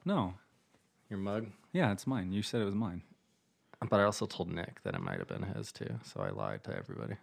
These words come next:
Speaker 1: So you didn't get me a
Speaker 2: <laughs>
Speaker 1: gift. <laughs>
Speaker 2: I have
Speaker 1: Nice.
Speaker 2: multiple husbands, huh?
Speaker 1: Oh, you son of a
Speaker 2: Trump has a
Speaker 1: bitch.
Speaker 2: handicap index of two point eight.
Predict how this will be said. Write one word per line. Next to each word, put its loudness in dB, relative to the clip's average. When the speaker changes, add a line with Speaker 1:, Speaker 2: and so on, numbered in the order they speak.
Speaker 1:
So 6
you 12
didn't 12
get 12
me 12
a 12
Speaker 2:
<laughs> 12
Speaker 1:
gift. 12
<laughs> 12
Speaker 2:
I 2
have 6
Speaker 1:
Nice. 12
Speaker 2:
multiple 12
husbands, 8
huh? 8
Speaker 1:
Oh, 6
you 2
son 2
of 4
a 4
Speaker 2:
Trump 12
has 12
a 8
Speaker 1:
bitch. 6
Speaker 2:
handicap 8
index 8
of -2
two 2
point 4
eight. 0